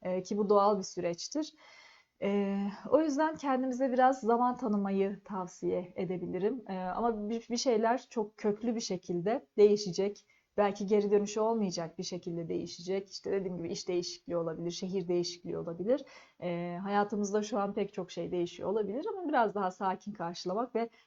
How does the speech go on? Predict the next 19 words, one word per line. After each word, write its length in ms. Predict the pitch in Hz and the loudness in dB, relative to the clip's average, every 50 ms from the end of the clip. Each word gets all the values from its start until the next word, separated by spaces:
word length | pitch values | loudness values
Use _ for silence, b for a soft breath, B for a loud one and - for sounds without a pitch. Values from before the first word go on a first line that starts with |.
| b _ | b _
neler 360 | 196 190 202 214 220 247 254 | 2 2 4 6 6 6 8
olduğunu, 600 | 254 240 220 208 190 160 180 180 180 196 214 208 196 | 8 8 6 6 4 2 0 -2 0 0 0 0 2
ne 120 | 208 226 | 2 0
olduğunu 500 | 220 220 208 196 170 190 196 254 - - | 0 0 0 0 0 0 0 0 0 0
anlamaya 440 | 202 185 185 190 190 196 202 202 202 | 0 0 0 -2 0 0 0 -2 -2
çalışmak 640 | 208 202 180 170 170 - - 165 160 180 - - 190 | -2 -2 -2 -2 -4 -6 -8 -8 -8 -8 -6 -6 -4
olabilir. 400 | 185 175 165 170 202 247 277 269 | -2 -2 0 0 0 0 0 0
Bir 80 | 214 | 0
de 100 | 214 220 | 0 0
tabii 280 | 214 277 214 226 220 - _ _ | 2 0 -2 -2 -4 -8 _ _
bizim, 420 | - 196 208 180 180 240 285 339 - b b b b b b b _ - | -4 -2 -2 0 0 -2 -2 -2 -6 b b b b b b b _ -4
e, 760 | 185 180 180 185 185 180 180 180 180 175 175 175 175 175 175 175 - - | -2 0 0 2 2 2 2 0 0 0 0 -2 -2 -4 -4 -8 -8 -6
bizim 280 | 190 196 185 202 202 196 | -4 -2 -2 0 2 4
derken 360 | 208 202 196 196 - 180 175 | 4 4 4 2 -2 -2 -2
yani 220 | 180 180 180 180 180 | -2 -2 -2 -2 -2
yükseleni 420 | 180 180 - - 185 190 185 196 | -2 -4 -2 -2 0 0 0 -2
kova 220 | 196 - 190 170 175 | -4 -4 0 2 2
olan 320 | 170 170 165 160 160 180 | 2 2 2 0 -2 -4
kişilerin 520 | - 202 - - - 170 175 208 302 311 | -6 -6 -6 -4 -2 -2 0 0 -2 -2